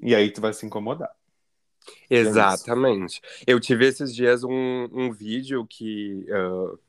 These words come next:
Speaker 2: atingiu umas pessoas que não me seguiam ali no meu TikTok e uns comentários, assim, que eu, eu respondi todos na ironia.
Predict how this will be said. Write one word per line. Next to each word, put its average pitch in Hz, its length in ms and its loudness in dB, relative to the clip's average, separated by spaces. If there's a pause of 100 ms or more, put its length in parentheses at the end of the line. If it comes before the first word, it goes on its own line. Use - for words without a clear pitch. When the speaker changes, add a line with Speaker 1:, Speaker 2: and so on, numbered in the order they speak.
(280)
Speaker 2:
atingiu 113 460 0
umas 117 220 2
pessoas 117 400 -4
que - 120 -8
não 113 200 0
me 160 140 0
seguiam 117 520 -2
ali 107 180 -2
no 107 100 -6
meu 107 180 -4
TikTok 113 760 -2 (380)
e 131 100 -2
uns 175 180 -2
comentários, 196 800 2
assim, 156 360 -6
que 180 380 -4
eu, 156 280 0
eu 170 160 0
respondi 214 420 -4
todos 208 360 -2
na 226 160 2
ironia. 214 580 -2